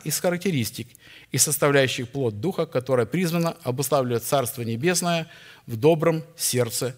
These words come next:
человека. И такой плод радости в сердце человека является результатом славной жатвы – обуславливающим в его сердце Царство Небесное, пришедшее в силе, которая ранее была посеяна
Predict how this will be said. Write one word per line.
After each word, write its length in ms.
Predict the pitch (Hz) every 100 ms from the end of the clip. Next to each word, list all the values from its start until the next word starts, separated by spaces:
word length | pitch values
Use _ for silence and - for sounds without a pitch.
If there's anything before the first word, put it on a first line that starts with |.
| -
человека. 680 | - 120 113 101 - 107 - _ _ - - -
И 80 | 139
такой 240 | - 269
плод 240 | 240 226 170
радости 420 | 147 143 - 147
в 60 |
сердце 300 | 123 196 202
человека 500 | 151 160 127 123 127
является 420 | 143 131 165 160 147
результатом 800 | 131 151 196 185 214 - 123 -
славной 460 | - - 175 165 160
жатвы – 460 | 170 170 110 98 - _ - - - -
обуславливающим 1000 | 143 147 139 156 131 123 123 - 127 117
в 60 | -
его 220 | 117 113
сердце 420 | 107 180 190 190
Царство 400 | 185 123 117 -
Небесное, 640 | 143 131 92 - 73 - - _ - -
пришедшее 480 | - 120 - 196 214
в 40 | -
силе, 420 | - 110 107 110 _ - _ -
которая 460 | 147 165 143 139
ранее 340 | 165 220 151 117
была 340 | 120 135 - - _ _ _ _ _ -
посеяна 600 | 151 - 185 170 165